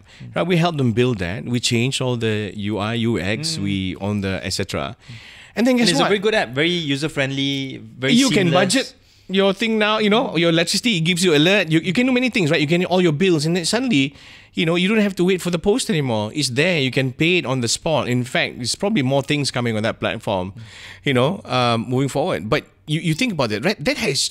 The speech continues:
Speaker 2: completely changed. You think about it. Collections.
Speaker 1: Mm, mm.
Speaker 2: How easy is it, uh, to collect? You're collecting far quicker.
Speaker 1: Yes.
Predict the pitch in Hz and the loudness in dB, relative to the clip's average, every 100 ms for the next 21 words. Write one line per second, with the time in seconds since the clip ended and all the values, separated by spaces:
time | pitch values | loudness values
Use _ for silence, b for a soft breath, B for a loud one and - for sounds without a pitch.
0 | - 190 208 - 330 185 - 180 117 - | -4 -2 -2 0 0 0 0 0 0 -6
1 | B - 202 269 156 123 - B B B | B -2 0 2 0 0 -4 B B B
2 | - - - 208 170 165 113 95 - - | -16 -4 0 0 0 -2 -2 -6 -10 -14
3 | _ 151 139 113 - - 127 - _ _ | _ -8 -8 -8 -20 -20 -20 -20 _ _
4 | _ _ _ - 269 277 269 269 254 233 | _ _ _ -2 2 4 6 4 4 4
5 | 208 - _ - 151 165 160 185 214 262 | 0 -6 _ -14 -6 -4 -2 0 2 2
6 | 170 196 220 240 240 190 - 254 240 190 | 2 2 2 2 0 0 0 -2 0 -2
7 | - 120 127 _ 147 170 - - | 0 -2 -2 _ -10 -10 -14 -12